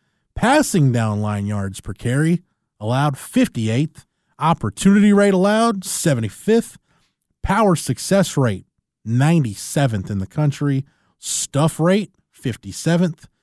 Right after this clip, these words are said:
Then you get into sack rate, a hundred seventeenth. Standard down sack rate, a hundred nineteenth. Passing down sack rate, seventy-third. Other than stuff rate, you were below average to just poor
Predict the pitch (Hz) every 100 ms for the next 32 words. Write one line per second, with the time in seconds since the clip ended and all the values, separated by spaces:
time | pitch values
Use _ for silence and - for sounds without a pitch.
0 | _ _ - 123 156 143 135 127 104 -
1 | 175 170 - 175 120 135 123 113 139 107
2 | - 117 - - 233 262 208 151 143 131
3 | - 127 - 117 113 101 104 110 104 107
4 | 117 113 - 113 - _ _ - 123 151
5 | - 139 127 123 120 - 120 113 - 117
6 | 113 - _ _ _ _ - - 123 135
7 | 117 101 - 117 120 101 90 - _ _
8 | _ _ _ _ _ 123 143 135 117 -
9 | - 165 156 127 113 101 98 _ - 110
10 | 139 139 120 113 104 101 _ _ _ _
11 | _ _ _ 110 104 113 120 117 127 165
12 | 151 160 160 170 170 147 - 117 107 110
13 | - _ - - 123 92 98